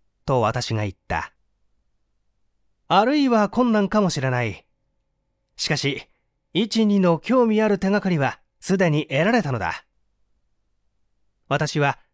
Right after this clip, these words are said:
製本を頼んでおいた本屋に寄らなければならなかったので、チチェスターレンツの角でソーンダイクに別れた。本の背に金文字を入れる間待たされたので、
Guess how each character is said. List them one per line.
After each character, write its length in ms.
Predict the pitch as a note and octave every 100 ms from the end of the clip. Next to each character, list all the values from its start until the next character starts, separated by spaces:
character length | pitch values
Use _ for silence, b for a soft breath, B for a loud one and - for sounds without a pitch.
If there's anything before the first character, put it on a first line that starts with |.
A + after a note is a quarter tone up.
| -
製 220 | - B3
本 300 | B3 B3 A3+
を 80 | A3
頼 240 | A3 A3+
ん 60 | G3
で 80 |
お 120 | F3 E3
い 60 |
た 180 | D#3 D3+
本 240 | A#3+ A#3+
屋 100 | F3+
に 140 | A#2+ G#2+
寄 100 | G#2+
ら 100 | D3+
な 100 | D#3
け 100 | B2
れ 80 | G#2
ば 100 | G2+
な 120 | A2
ら 60 |
な 80 | A#2
か 100 | G#2
っ 60 | -
た 100 | F2
の 80 | E2
で、 260 | D#2+ D#2+ _ _ _ _ _ _
チ 140 | - -
チ 100 | A#3+
ェ 40 |
ス 120 | -
タ 160 | A#3 A3
ー 20 |
レ 120 | A3
ン 60 | G3+
ツ 140 | -
の 120 | D3+
角 220 | D3 D3+ G#2
で 180 | F2
ソ 240 | E2+ D3 F#3
ー 40 |
ン 60 | F#3+
ダ 100 | E3+
イ 80 | C3+
ク 100 | F2+
に 100 | D#2+
別 200 | E2+ G#2+
れ 80 |
た。 280 | - C#2 - _ _ _ _ _ _ _ _ _ _ _ _ _ _ _
本 240 | - B3 G#3
の 120 | F3
背 160 | - F3
に 160 | A#2
金 260 | - A3 B3
文 140 | A#3
字 160 | G3+ G#3+
を 100 | G#3
入 80 | G3+
れ 80 |
る 180 | G3 F#3
間 280 | F3 E3 D#3
待 120 | A#2+
た 100 | F3
さ 100 | F3
れ 80 | D#3
た 80 | A2+
の 100 | G2+
で、 220 | E2+ F#2